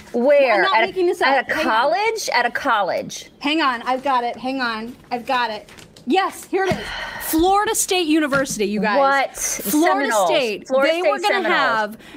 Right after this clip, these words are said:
Speaker 1: during the summer twenty twenty-one semester, this was scheduled. It was called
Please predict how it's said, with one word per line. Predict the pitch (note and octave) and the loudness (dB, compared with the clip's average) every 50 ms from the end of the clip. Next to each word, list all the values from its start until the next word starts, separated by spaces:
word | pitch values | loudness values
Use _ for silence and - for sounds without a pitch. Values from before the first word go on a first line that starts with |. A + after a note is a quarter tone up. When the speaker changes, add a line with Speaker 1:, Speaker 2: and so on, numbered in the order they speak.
| - - | -8 -4
Speaker 1:
during | G3 D4 D#4+ E4+ F4 F4+ F4+ F4 D4 | 0 2 2 2 2 2 2 2 0
the | C#4+ C4+ | 0 -2
summer | - - - D#4+ D#4+ E4+ F4+ F#4 G4 | -2 0 0 0 0 2 2 2 0
twenty | G4 - - E4 D#4 D#4+ E4 D#4+ | 0 -2 -2 0 0 2 0 -2
twenty-one | - - E4 D4+ D#4 D4 D4 C#4+ C#4 | 0 0 0 0 2 2 2 2 0
semester, | C#4 - D#4+ C4+ C4+ C4+ C4+ C4+ - A#3 G#3 F#3+ F3+ - - | 0 0 0 2 2 0 0 -2 -2 0 0 0 -2 -2 -2
this | - C4+ C#4 - D#4+ | -2 -2 0 0 -2
was | E4+ - | -2 -2
scheduled. | - - E4 C#4+ B3+ - A#3+ G#3+ A3+ | 0 -2 -2 -2 0 0 -2 0 0
It | G#3 | 0
was | A#3+ B3+ B3+ - | 0 -2 -2 -4
called | - - F4+ D#4 A#3+ G3 F3 D#3 D3 | -2 0 2 2 2 2 0 -2 -6